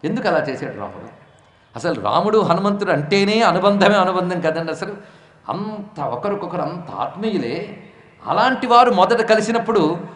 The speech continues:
రాముడు హనుమంతుడితో నేరుగా మాట్లాడకపోవడం అనేది కొంచెం మనకు బాధ కలిగించే అంశమే. కానీ రాముడు ఊరకనే ఏ పని చేయడు, ఏదో ఉంటుంది వెనకాల.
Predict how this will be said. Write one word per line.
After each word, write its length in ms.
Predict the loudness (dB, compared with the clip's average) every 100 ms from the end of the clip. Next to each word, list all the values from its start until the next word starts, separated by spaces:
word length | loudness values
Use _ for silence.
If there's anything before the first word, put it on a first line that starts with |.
| -12 0
రాముడు 380 | 4 4 4
హనుమంతుడితో 640 | 2 2 0 -2 -2 0 0
నేరుగా 500 | 0 0 4 6 6
మాట్లాడకపోవడం 920 | 4 0 2 2 2 -2 0 0 0
అనేది 180 | -2 -2
కొంచెం 320 | -4 -2 -2
మనకు 140 | 0
బాధ 220 | 2 2
కలిగించే 380 | 2 -2 -2 -2
అంశమే. 300 | -2 -4 -10 -12 -20 -20 -20 _ _ -8
కానీ 160 | -6 -2
రాముడు 340 | 0 0 0
ఊరకనే 400 | -2 -2 -2 -2
ఏ 60 | -2
పని 220 | -4 -4
చేయడు, 300 | -2 -2 -2
ఏదో 240 | -4 -2
ఉంటుంది 320 | -4 -6 -8 -6
వెనకాల. 360 | -6 -4 -6